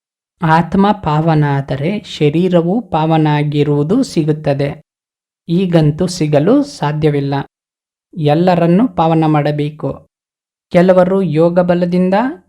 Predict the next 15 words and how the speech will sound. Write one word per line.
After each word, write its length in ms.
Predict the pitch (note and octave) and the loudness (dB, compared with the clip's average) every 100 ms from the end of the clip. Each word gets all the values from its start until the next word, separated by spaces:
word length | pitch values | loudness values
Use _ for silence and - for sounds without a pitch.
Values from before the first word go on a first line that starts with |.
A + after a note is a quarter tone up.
| _ | _
ಕೆಲವರು 500 | D#3+ E3 D#3+ D#3+ A#3 | -4 0 0 0 0
ಶಿಕ್ಷೆಗಳಿಂದ." 840 | - D#3 D#3 E3+ D3+ C#3+ C#3 C3+ - - _ _ _ _ _ _ _ - D3+ | -2 -6 -2 -2 0 0 0 -2 -4 -8 _ _ _ _ _ _ _ -6 0
ನೆನಪಿನ 640 | C#3+ D3+ F3+ F#3+ F3 D#3 D3 | 2 4 2 2 0 0 0
ಯಾತ್ರೆಯ 680 | C3 C3 E3+ - D3+ C#3+ A3 | -2 -2 -4 -4 -4 -2 -2
ಶ್ರಮ 400 | - D#3+ C3+ D#3 | -2 -2 0 0
ಇದೆ. 360 | F3+ D3 C#3+ - _ _ _ _ _ _ - D3+ | 0 0 -4 -6 _ _ _ _ _ _ -6 0
ಬಾಬಾ 400 | D3+ D#3 C#3+ F3 | 0 2 0 0
ಪ್ರಾಕ್ಟೀಸನ್ನು 840 | - C#3 C#3+ - G3+ G3 D#3+ D#3 | -2 -6 -6 -6 -6 -2 0 0
ಸಹ 220 | D3+ C#3+ E3+ | 0 -2 0
ಮಾಡಿಸುತ್ತಿರುತ್ತಾರೆ. 1300 | A#3 D#3 E3 E3 D#3+ - D3 D3 D3+ C#3+ C#3 C3+ - _ _ _ _ _ _ _ G#3 | 2 0 0 -2 -4 -4 -4 -4 -4 -6 -4 -4 -8 _ _ _ _ _ _ _ -6
ಎಲ್ಲಿಗೆ 640 | D3 D3 D3 E3+ F3 G#3 | -2 0 0 0 0 0
ಹೋಗಿ 640 | G3+ E3 D#3 D3+ E3 F3+ - - _ _ _ C3 | 2 0 0 0 -2 -4 -8 -18 _ _ _ -6
ಬಾಬಾರವರ 800 | C3 D3 D#3 F3 F#3 E3+ D#3+ D3+ | -2 0 2 2 4 2 2 0
ನೆನಪಿನಲ್ಲಿ 840 | C#3+ D3 F3 F3 D3+ C#3+ D3+ G3+ | 0 2 0 0 0 0 -2 0
ಹೋಗಿ. 460 | E3 D#3 D3+ D3 | 0 0 -2 -6